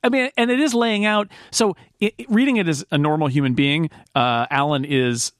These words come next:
uh, super inappropriate and creepy. I, I did find it funny in the context of a T V show. Also, he gets to lay down all the questions about why we are suspicious of Lee, because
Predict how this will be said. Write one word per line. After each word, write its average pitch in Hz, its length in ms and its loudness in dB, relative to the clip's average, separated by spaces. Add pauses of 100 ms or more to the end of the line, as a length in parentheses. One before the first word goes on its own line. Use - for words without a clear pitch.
(140)
uh, - 140 -14
super 151 500 -2
inappropriate 131 540 -2
and 117 80 -4
creepy. 180 400 0 (300)
I, 180 100 -2 (120)
I 156 60 2
did 185 200 0
find 180 200 0
it 175 60 -6
funny 165 320 -2
in 160 60 -2
the 147 80 -4
context 147 400 -2
of 131 80 -2
a 139 40 -2
T 143 200 0
V 156 120 0
show. 147 460 0
Also, 156 460 0
he 143 200 -4
gets 139 260 -2
to 135 100 -2
lay 135 160 0
down 127 180 0
all 131 140 0
the 127 80 -6
questions 131 420 -2
about 120 260 0
why 120 200 0
we 127 180 -2
are 120 100 -2
suspicious 123 540 -4
of 107 140 -4
Lee, 120 320 0 (240)
because 131 580 0